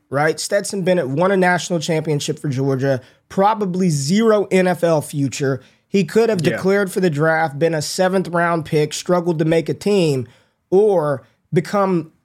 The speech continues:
Speaker 1: Georgia fo-, folklore legend, right? He, he
Speaker 2: Yeah.
Speaker 1: takes them back to the Final Four this year.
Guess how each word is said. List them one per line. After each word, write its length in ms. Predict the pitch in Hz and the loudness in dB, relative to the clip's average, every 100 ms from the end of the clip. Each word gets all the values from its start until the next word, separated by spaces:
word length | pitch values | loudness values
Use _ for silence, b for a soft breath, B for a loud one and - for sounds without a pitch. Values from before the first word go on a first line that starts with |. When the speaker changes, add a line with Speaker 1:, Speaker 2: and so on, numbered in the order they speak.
| 175 | -2
Speaker 1:
Georgia 480 | 113 170 190 165 175 | 0 2 2 2 -2
fo-, 460 | - - 185 196 | -4 2 2 2
folklore 580 | - - 196 190 180 175 | -2 0 0 2 0 2
legend, 540 | 143 160 156 131 117 - | 2 0 0 -4 -12 -6
right? 280 | 143 180 165 | -2 -2 0
He, 320 | 185 240 - b b | -2 -2 -6 b b
he 120 | 233 | 0
Speaker 2:
Yeah. 160 | 135 | 2
Speaker 1:
takes 120 | 123 - | 0 -2
them 160 | 196 | -4
back 220 | 160 170 180 | 0 0 0
to 100 | 190 | -4
the 60 | |
Final 320 | 156 160 170 160 | -4 -2 -2 -2
Four 240 | 160 160 | 0 0
this 220 | 175 175 | 2 0
year. 340 | 196 190 190 | 2 2 2